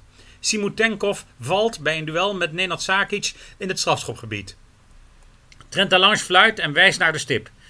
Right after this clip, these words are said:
Simutenkov wil nog duidelijk maken aan de scheidsrechter dat hij niet is geraakt. En de spelers van Bologna zijn ook verbaasd. Maar de scheidsrechter is onverbiddelijk. De protesten van Sampdoria zijn wanhopig. Op de tribunes stijgt de woede naar een kookpunt.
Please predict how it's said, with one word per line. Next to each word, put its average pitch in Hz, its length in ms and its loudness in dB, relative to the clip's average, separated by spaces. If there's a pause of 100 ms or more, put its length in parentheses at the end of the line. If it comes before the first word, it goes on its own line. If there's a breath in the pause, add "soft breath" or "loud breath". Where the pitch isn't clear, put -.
(160 loud breath)
Simutenkov 170 880 2
wil 147 220 -2
nog 156 120 -4
duidelijk 175 340 4
maken 160 380 2
aan 147 100 0
de 143 60 -2
scheidsrechter 151 500 0
dat 160 140 -4
hij 160 160 2
niet 202 200 -6
is 160 100 -2
geraakt. 160 680 2
En 151 80 -6
de 151 60 -2
spelers 190 280 -2
van 170 140 -2
Bologna 180 380 0
zijn 180 180 0
ook 175 160 0
verbaasd. 120 560 0 (260 loud breath)
Maar 147 160 2
de 160 60 -2
scheidsrechter 175 520 2
is 147 120 -2
onverbiddelijk. 139 720 -2 (260 loud breath)
De - 100 -4
protesten 147 560 0
van 143 140 0
Sampdoria 175 580 2
zijn 151 200 2
wanhopig. 143 580 0 (320 loud breath)
Op 160 140 -2
de 151 80 -6
tribunes 175 560 -2
stijgt - 420 0
de 208 80 -2
woede 180 200 0
naar 165 200 0
een 165 100 -6
kookpunt. 117 600 -2